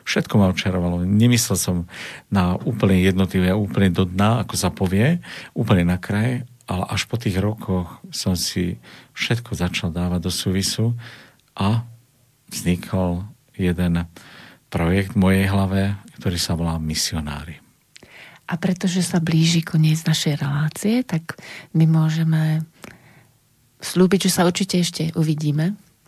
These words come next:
Speaker 2: To tak skúšam miesto vás ešte, e, m, poslucháčom popriať, aby určite ešte nás niekedy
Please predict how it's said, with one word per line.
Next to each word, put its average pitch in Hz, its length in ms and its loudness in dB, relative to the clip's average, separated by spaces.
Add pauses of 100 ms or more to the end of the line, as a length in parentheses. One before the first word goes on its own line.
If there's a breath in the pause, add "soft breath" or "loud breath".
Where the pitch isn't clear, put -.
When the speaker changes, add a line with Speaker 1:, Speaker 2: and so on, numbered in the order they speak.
(260)
Speaker 2:
To 160 80 -2
tak 156 240 -8
skúšam 151 640 -4 (160)
miesto 160 320 -2
vás 160 240 -2
ešte, 160 320 -4 (720 loud breath)
e, 156 240 0 (400)
m, 143 400 -4
poslucháčom 156 960 -2 (400)
popriať, - 560 -2 (480 loud breath)
aby 147 640 0
určite 156 480 -2
ešte - 180 -4 (380)
nás 151 320 -2
niekedy 160 480 0